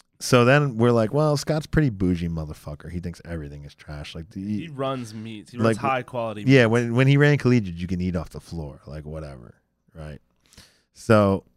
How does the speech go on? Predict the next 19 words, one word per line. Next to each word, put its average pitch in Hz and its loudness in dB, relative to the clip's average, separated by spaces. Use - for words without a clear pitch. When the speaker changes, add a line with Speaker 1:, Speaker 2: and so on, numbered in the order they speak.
Speaker 1:
<clears throat> - -20
then 104 2
we're 123 6
like, 107 2
"Ian, 104 4
is 90 0
it 95 -4
really 92 2
trash?" 85 -6
And 78 -14
Ian's 71 -20
like, 69 -14
"It's 80 -14
trash." 71 -14
And 85 -8
we're 85 -4
just 76 -14
like, 67 -16
"Yeah, 60 -20